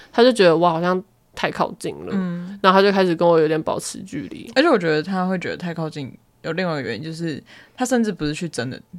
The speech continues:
Speaker 2: 咨商室，就是他是跟一个他现在正在死，就是见的人，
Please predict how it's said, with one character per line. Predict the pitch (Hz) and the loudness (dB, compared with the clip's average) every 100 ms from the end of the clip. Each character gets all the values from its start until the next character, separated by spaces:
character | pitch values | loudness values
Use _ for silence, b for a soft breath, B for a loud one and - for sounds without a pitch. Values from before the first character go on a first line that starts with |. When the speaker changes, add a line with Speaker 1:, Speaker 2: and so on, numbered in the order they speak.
| - | -18
Speaker 2:
咨 | - 131 | -14 -12
商 | - - | -12 -14
室， | 156 - - _ | -18 -20 -20 _
就 | 190 | -6
是 | 190 | -4
他 | 185 | -4
是 | 175 | -6
跟 | 165 147 | -4 -4
一 | 143 | -4
个 | - | -8
他 | 165 170 - _ _ | -8 -12 -12 _ _
现 | - 185 | -12 -6
在 | 151 | -6
正 | 147 | -6
在 | 147 143 | -6 -6
死， | - - - _ _ | -10 -14 -18 _ _
就 | - | -18
是 | 160 156 | -16 -12
见 | - 120 90 | -8 -8 -8
的 | 82 | -16
人， | - | -16